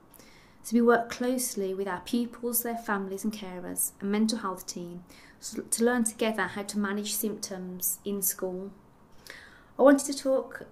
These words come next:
today, um, about how we manage self-harms at James Brindley. I want to clearly separate suicidal intent and self-harm. So if a child is expressing an intent to die in school, we immediately seek help from mental health services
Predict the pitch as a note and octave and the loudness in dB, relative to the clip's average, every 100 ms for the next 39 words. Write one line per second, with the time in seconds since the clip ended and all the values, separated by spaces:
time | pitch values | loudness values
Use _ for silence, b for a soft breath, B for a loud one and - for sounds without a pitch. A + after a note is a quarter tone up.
0 | - - - G3+ F#3 F3+ - - - - | -16 -8 -2 -2 -2 -8 -10 -10 -8 -4
1 | G#3 G#3 G#3+ G#3+ F#3+ F#3 - - F#3+ - | -4 -2 0 0 -2 -4 -6 -4 -6 -6
2 | F#3+ F#3 F#3 F#3+ F#3+ F#3+ F#3 F#3 F3 E3 | -4 -4 -6 -8 -8 -8 -8 -8 -8 -10
3 | E3 - - B B B B B - A3+ | -14 -20 -20 B B B B B 2 4
4 | A3 A3+ A3+ - B3+ B3+ C4 B3 - G#3 | 4 2 -4 -2 0 0 -2 0 0 -2
5 | - F#3 F3 - - A#3 A#3 A#3+ A3+ A3+ | -6 -8 0 4 4 2 -2 -4 -2 0
6 | A3 A3 F3 E3+ - - - - F#3+ F#3+ | 0 0 -6 -8 -8 -8 -8 -6 0 0
7 | F#3 F3+ - E3+ F3 F3+ - - B B | 0 -4 -8 -8 -8 -12 -14 -18 B B
8 | B B - C4 B3+ - C4+ C4 C4+ A3+ | B B -2 2 2 2 2 0 0 0
9 | - - G3 - F#3+ F#3 - G#3+ - G#3 | 0 -2 -6 -6 -6 -6 -4 -4 -4 -6
10 | F#3+ F#3 F#3+ - E3+ E3 E3+ F3+ G3 G3 | -6 -6 -6 -6 -6 -6 -10 0 2 2
11 | G3+ A3 A3 A3 G#3+ G#3+ G3 F3+ - F3+ | 4 6 4 0 -4 -4 -4 -4 -4 -6
12 | - F#3+ F#3 F#3 F3 F3 - F3 F3+ F3+ | -6 -10 -8 -6 -6 -8 -8 -8 -6 -6
13 | F3 - | -8 -10